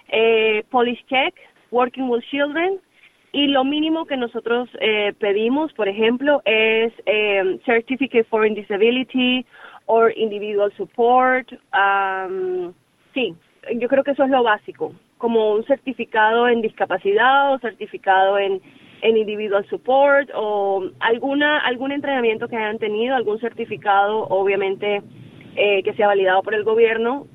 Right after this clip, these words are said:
eh, que estas personas hayan tenido. No necesariamente tiene que ser una profesión o un bachelor, eh, pero sí ese es el mínimo, el mínimo requirement que, que pedimos.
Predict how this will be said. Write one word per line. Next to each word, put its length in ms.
eh, 380
que 100
estas 220
personas 340
hayan 140
tenido. 260
No 140
necesariamente 640
tiene 180
que 100
ser 140
una 100
profesión 600
o 100
un 140
bachelor, 580
eh, 520
pero 220
sí 280
ese 240
es 80
el 120
mínimo, 580
el 160
mínimo 720
requirement 680
que, 300
que 100
pedimos. 520